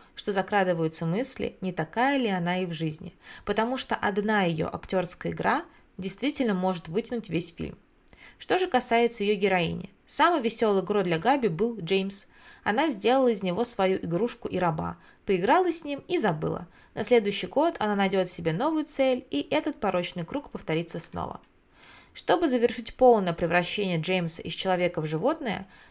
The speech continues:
Габи заставляет того убить своего клона, которого развеселая компания использует в качестве собаки. Сначала мужчина не хочет этого делать, но клон нападает на него, и Джеймс убивает собаку,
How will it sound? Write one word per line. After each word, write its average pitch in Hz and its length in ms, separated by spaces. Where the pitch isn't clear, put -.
Габи 277 300
заставляет 233 580
того 180 240
убить 190 440
своего 175 320
клона, 160 440
которого 190 640
развеселая 190 500
компания 269 600
использует 214 480
в - 40
качестве 170 380
собаки. - 560
Сначала 349 540
мужчина 277 420
не 240 120
хочет 180 320
этого 175 260
делать, 190 460
но 196 140
клон 285 260
нападает 208 540
на 175 40
него, 170 320
и - 140
Джеймс 240 400
убивает 180 400
собаку, - 500